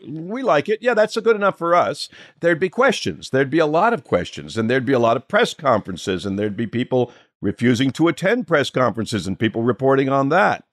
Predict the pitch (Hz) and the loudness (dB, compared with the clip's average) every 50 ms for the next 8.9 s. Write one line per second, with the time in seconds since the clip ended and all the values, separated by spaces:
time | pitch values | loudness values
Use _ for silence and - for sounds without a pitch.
0 | - - - - - - _ - - 127 131 139 139 143 139 120 - - - 185 | -20 -20 -20 -20 -20 -20 _ -4 -2 0 2 4 2 2 2 -2 -4 -2 0 0
1 | 196 233 - - 262 247 226 202 147 160 151 143 143 143 - _ _ _ - - | 0 0 0 -2 -2 0 0 -2 0 0 2 2 2 0 -2 _ _ _ -8 -4
2 | 143 147 147 175 - - 139 110 90 95 160 - _ _ _ _ _ _ _ _ | -2 -2 -2 -2 -4 0 2 2 2 2 0 -4 _ _ _ _ _ _ _ _
3 | _ _ - 120 117 117 117 113 101 - 135 117 107 101 101 104 139 208 - _ | _ _ -2 0 2 2 0 0 -2 0 0 2 2 2 2 0 0 -2 -4 _
4 | _ _ _ _ _ _ _ _ _ _ _ _ - - - 92 95 135 139 139 | _ _ _ _ _ _ _ _ _ _ _ _ -20 -16 -6 -2 0 2 2 0
5 | - - - - 156 170 190 202 165 143 151 151 139 139 139 139 139 - _ _ | -2 -6 -4 0 0 2 2 0 -2 0 0 2 2 4 2 2 0 -4 _ _
6 | _ _ _ - - - 185 185 - - - 160 147 - - - - - 165 156 | _ _ _ -4 -2 0 0 0 0 -2 0 0 -2 -2 -2 -6 -6 -2 0 2
7 | 156 151 139 113 92 78 73 76 78 _ _ _ _ _ _ _ _ - - 131 | 2 2 2 0 -2 -4 -10 -18 -20 _ _ _ _ _ _ _ _ -2 0 2
8 | 127 123 113 120 110 107 127 151 170 170 139 92 82 82 90 87 - - | 2 2 0 0 -2 -2 0 2 2 2 2 0 -2 -8 -12 -10 -10 -10